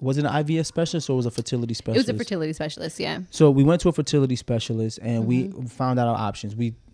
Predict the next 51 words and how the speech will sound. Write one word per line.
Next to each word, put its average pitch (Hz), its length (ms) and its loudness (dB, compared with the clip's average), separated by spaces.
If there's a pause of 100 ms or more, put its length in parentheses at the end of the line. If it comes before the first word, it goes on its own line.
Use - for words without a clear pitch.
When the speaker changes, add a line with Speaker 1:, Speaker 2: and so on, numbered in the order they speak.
(200)
Speaker 1:
asked 127 280 -4
about 135 220 -2
sperm 143 320 0
sorting 131 420 -2
first, 175 460 0
Speaker 2:
Mm-hmm. 208 40 -10 (380)
Speaker 1:
and 120 240 0
they 135 60 2
told 131 280 -2
us 117 100 -6
sperm 139 340 -4
sorting 127 380 -2
is 107 100 -4
about 110 220 -4
a - 20 -8
sixty - 460 -10
percent 117 520 -6 (480)
Speaker 2:
Yeah, 175 260 2
it's - 80 0
Speaker 1:
um, - 40 0
Speaker 2:
like 202 140 -2
sixty 202 300 -4
forty. 160 260 2
Speaker 1:
sixty 151 160 -2
forty. 120 320 -2
So 127 120 -6
we 156 100 2
Speaker 2:
Yeah. 180 100 4
Speaker 1:
were 175 60 4
like, 160 220 -2
"Eh, 214 160 -2
we, 180 180 -4
right 180 200 0
now 190 180 0
we 170 140 2
at 147 120 0
fifty 147 260 -6
fifty. 131 460 -6
Speaker 2:
Right. 156 340 -4
Speaker 1:
Am 127 120 2
I 131 40 2
gonna 123 200 -2
pay 123 280 -2
for 117 140 -10
sixty 120 300 -8
forty?" 123 360 -4
We 135 180 0
kinda 147 260 2
felt 135 220 0
like, 123 200 0 (320)
Speaker 2:
Mm. 190 280 -6